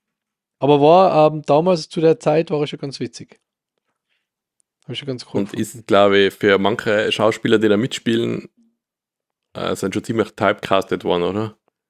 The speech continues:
Speaker 1: Ja.
Speaker 2: Also ich weiß
Speaker 1: Ja,
Speaker 2: gar
Speaker 1: da
Speaker 2: nicht, ob der Jason Biggs, ich weiß gar nicht, was der danach großes noch gemacht hat. Ich weiß, der
Speaker 1: Ähm,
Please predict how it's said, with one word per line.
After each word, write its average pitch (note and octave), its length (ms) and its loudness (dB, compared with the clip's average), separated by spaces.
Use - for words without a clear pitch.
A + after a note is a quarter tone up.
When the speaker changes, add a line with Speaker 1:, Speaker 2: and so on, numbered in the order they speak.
Speaker 1:
Ja. G2 320 -4
Speaker 2:
Also F#2+ 120 -4
ich F#2 60 0
weiß G#2 120 2
Speaker 1:
Ja, B2+ 100 4
Speaker 2:
gar B2 100 4
Speaker 1:
da - 40 2
Speaker 2:
nicht, F#2 100 -2
ob F#2 160 0
der F#2 440 2
Jason G2+ 380 -4
Biggs, - 420 -8
ich - 80 -20
weiß - 140 -6
gar G#2+ 100 -4
nicht, G2 80 -6
was F#2+ 120 -6
der F#2 100 -4
danach F#2 380 -6
großes - 300 -16
noch G2 100 -12
gemacht G2 280 -12
hat. F#2+ 100 -10
Ich G2 100 -6
weiß, G#2 240 0
der G#2 320 -2
Speaker 1:
Ähm, C3 440 -12